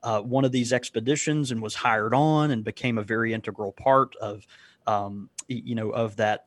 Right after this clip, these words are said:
of that whole experience. And so, uh, just listening, reading it was, uh, just bone chilling. No, I mean, it was, it was amazing to, to read about some of these expeditions they went on, um, there in the Antarctic. But, um, it, you know, it,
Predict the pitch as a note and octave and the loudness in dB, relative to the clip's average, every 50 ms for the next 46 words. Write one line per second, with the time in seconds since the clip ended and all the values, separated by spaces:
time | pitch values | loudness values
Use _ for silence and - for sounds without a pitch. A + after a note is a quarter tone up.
0 | _ - A2+ G#2+ G2+ G#2+ - - - A2 A2 G2+ - - - - D#3 D3+ D3 D3+ | _ -8 -6 -4 -4 -4 -4 -2 -2 -2 -2 -2 -4 -6 -2 0 2 4 4 4
1 | D3+ D3 C#3+ C#3 - - A#2+ G#2+ - - C3+ B2+ B2 A#2+ - - - - - _ | 4 2 2 0 -2 -6 -6 -4 0 2 2 2 2 2 -2 -8 -20 -20 -20 _
2 | _ - C#3 B2+ A2 - C3+ A#3 C4 - - - - _ - C#3+ C3 C#3 D#3 G3+ | _ 0 2 2 2 0 -2 -4 -2 -4 -6 -10 -8 _ -4 -2 -2 0 0 0
3 | D4+ - - G#3 C#3+ B2 A#2+ A#2+ A#2 A2+ - - - B2 B2+ C3+ B2+ C#3 E3+ D4 | 0 0 0 0 0 0 0 0 -2 -4 -6 -10 -14 -12 -10 -6 0 2 4 4
4 | E4 G#3+ D3+ A#2+ A2+ G#2+ G#2 G#2 A2+ B2 A#2 - - - A2 G2 - _ _ - | 4 4 2 0 0 -2 -4 -2 -2 -2 -2 -2 -2 -4 -4 -4 -6 _ _ -20
5 | A#2+ - - A#2+ A2+ B2+ C#3 - - A2 - - - B2+ C#3+ E3 D#3+ B2+ - - | -20 -18 -14 -8 -6 -4 -4 -6 -6 -12 -2 2 4 6 6 6 4 2 0 -2
6 | A2 G2+ G2 G2 G2 G2+ G#2 G#2+ A2 G#2 - A2+ A2 G#2 G2+ G#2 - - C#3 A#2 | -4 -4 -4 -6 -8 -8 -4 -2 -2 -2 -2 -4 -8 -8 -10 -8 -4 -2 -2 0
7 | A#2+ C3 D3 D#3 C#3+ - - F#3 F#3 D3 C#3 A#2 A2+ A#2 C3 D#3 E3 E3+ D#3 C3 | 2 2 2 2 0 0 2 2 2 2 0 0 0 2 2 2 2 2 0 -2
8 | A2 G#2+ G2+ G2 - B2 A2 G2+ - - - A2+ A2 G#2+ A2+ B2 B2+ B2+ B2 A2+ | -4 -8 -10 -8 -6 -6 -6 -6 -6 -6 -6 -4 -4 -2 0 2 2 2 2 0
9 | A2 A2 F#2+ G#2+ G2+ G2+ G2 - - - A2+ G#2 A2 G#2+ G2+ - G#2 - - - | -2 -4 -4 -6 -6 -6 -8 -8 -6 -6 -4 -4 -4 -6 -6 -8 -8 -8 -10 -12
10 | G#2+ G2+ G#2+ G#2 - - G#2 G2+ - G#2 G#2 G#2 G#2 G#2+ G#2 G#2+ G#2 G#2 G#2 G#2+ | -10 -8 -8 -8 -8 -8 -10 -10 -8 -6 -6 -6 -6 -8 -8 -6 -6 -6 -8 -8
11 | G#2 - - - - - - _ _ - A2+ A2 G#2 G#2+ G#2+ A2+ - A2+ A2+ A2 | -10 -12 -16 -20 -20 -20 -20 _ _ 0 2 2 2 0 -2 -6 -4 0 2 2
12 | G#2+ A2 A2 A2 A2+ A2+ A2 A2 G#2+ A2+ A2 A2 - G#2+ G#2+ A2 - - G2+ F#2+ | 4 2 2 0 -2 -2 -4 -4 -4 -6 -6 -4 -2 0 0 0 -2 -4 -6 -8
13 | - - _ - A2+ G2 - - - - _ _ _ - A#2 B2 A2+ A2 A2+ A2 | -10 -6 _ 0 0 0 -2 -6 -20 -20 _ _ _ 2 2 4 4 4 2 -2
14 | G#2+ - - _ _ - D3+ C#3+ - - F#3 F#3+ F3 D#3 C3 - - - | -4 -6 -10 _ _ -2 -2 -2 0 2 4 6 6 6 4 2 -4 -10